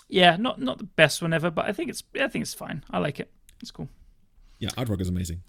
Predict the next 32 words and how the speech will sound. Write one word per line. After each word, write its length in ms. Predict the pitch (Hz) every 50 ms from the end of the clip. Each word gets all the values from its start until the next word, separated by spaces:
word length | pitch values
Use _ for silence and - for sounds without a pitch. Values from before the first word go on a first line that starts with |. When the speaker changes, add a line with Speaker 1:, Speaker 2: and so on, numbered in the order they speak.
| -
Speaker 1:
Yeah. 160 | - 85 - -
Speaker 2:
Artwork 140 | 110 98
is 100 | 98 - - - -
absolutely 400 | 98 104 - - 104 98 98 92
amazing. 300 | 90 95 95 90 90 92
It 80 | 95
reminds 340 | 95 92 101 95 101 98 -
you 120 | 92 92 95
of, 160 | 90 - -
of 180 | - - -
Breath 220 | - 190 190 175 -
of 100 | 90 -
the 80 | -
Wild, 320 | 101 90 87 95 101 92 - - - -
gotta 160 | - 98 92 92
say. 260 | - 98 95 95 98 - _ _ _ _ _ -
Speaker 1:
Oh, 80 | 160 151
yeah, 260 | 156 160 160 165 170 143
yeah, 340 | 139 143 151 170 170 156 147 -
true. 220 | - 156 160 127 - _ _ _
It 60 | -
does. 240 | 175 160 - - - - - - - -
So 120 | - -
this 220 | 156 208 247 - 208
event, 320 | 160 185 180 143 - - - _ _ _ _ -
it 120 | - 156
hit 300 | - - - 208 - -
capacity, 640 | - 196 - - 156 151 - - - - 185 - 180 _ _ _ _ _ _ -
six 380 | - - - - 196 202 -
hundred 280 | - 175 170 165 160 151 -
seventy-two 500 | - - 156 151 131 - - - 151 143
players. 460 | - - 143 139 139 139 - -